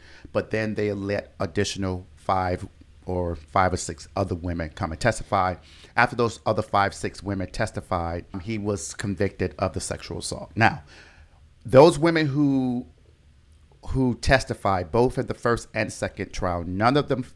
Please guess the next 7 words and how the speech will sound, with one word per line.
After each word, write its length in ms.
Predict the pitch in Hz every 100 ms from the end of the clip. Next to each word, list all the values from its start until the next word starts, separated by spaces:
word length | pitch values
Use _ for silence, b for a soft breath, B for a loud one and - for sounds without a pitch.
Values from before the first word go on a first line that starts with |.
| - - -
none 380 | - 104 127 143
of 160 | 135 -
them 340 | 123 117 110 B B
had 280 | B 101 104
their 240 | 104 - 107
own 300 | 107 104 -
independent 680 | 104 98 - 101 92 92